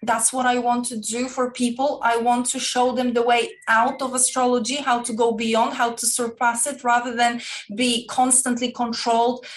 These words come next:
um, and manipulated. So I, I offer readings to, to help you understand exactly in what way you have been caught by the system. Um, and my website is, uh, self mastery quest dot com.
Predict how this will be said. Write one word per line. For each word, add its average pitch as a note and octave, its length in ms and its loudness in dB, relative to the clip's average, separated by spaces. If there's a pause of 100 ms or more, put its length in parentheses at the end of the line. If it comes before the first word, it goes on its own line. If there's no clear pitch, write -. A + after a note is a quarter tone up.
(260)
um, A#3 320 4
and A#3 240 0
manipulated. C4 880 0 (380)
So C4 680 2
I, C4 580 2 (140)
I B3 340 2 (380)
offer B3 300 2
readings B3 580 0
to, A3+ 180 -4
to - 140 -4
help A#3+ 300 0
you A#3 80 -2
understand A3+ 500 0
exactly A3+ 460 0
in A3+ 200 0
what A3+ 240 -4
way A3 140 0
you A3 140 -4
have G#3+ 200 -4
been G3 200 -8
caught - 480 -2 (580)
by A3+ 100 2 (100)
the A3+ 80 0 (120)
system. C4+ 360 -2 (720)
Um, B3+ 300 4 (220)
and B3 160 0 (120)
my B3 60 6 (100)
website B3 440 0 (180)
is, A3+ 100 -2 (180)
uh, A3+ 160 -2
self A#3 460 2
mastery A#3 600 0 (140)
quest C#4+ 380 2 (220)
dot G#3 160 0 (140)
com. C4+ 220 0